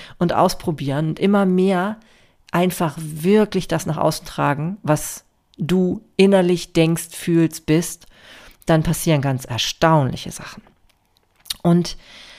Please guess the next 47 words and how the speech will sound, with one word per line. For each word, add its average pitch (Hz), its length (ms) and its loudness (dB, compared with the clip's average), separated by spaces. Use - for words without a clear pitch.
ähm, 156 420 2
wenn 180 240 4
du 214 80 0
noch 202 160 2
so 196 160 -4
gar 190 220 -2
keinen 220 300 -2
Draht 190 460 -2
hast, 147 220 -4
wie 175 60 0
das 170 160 0
überhaupt 160 360 -4
starten 180 460 -2
kann, 120 440 -8
ne? 170 240 -2
Also 147 200 0
mit 143 220 -2
dem 143 260 -2
besser 151 320 0
mit 139 180 -2
sich - 200 -6
umgehen, 135 560 0
mehr 156 240 4
in 156 100 -2
Respekt 151 540 -4
mit 131 120 -8
sich - 160 -10
sein, 131 320 -8
dann 156 120 -2
gebe 180 160 2
ich - 80 -4
dir 180 120 0
mal 160 160 0
einen 151 200 -4
ganz 214 320 -2
pragmatischen 156 720 -4
Tipp. - 300 -6
Achte - 320 -4
mal 131 200 0
ganz 156 500 -2
genau 147 320 -2
darauf, 135 340 -4
wie 143 80 -6
du 143 80 -2
mit 131 180 -2
dir - 80 -4
sprichst. - 600 -8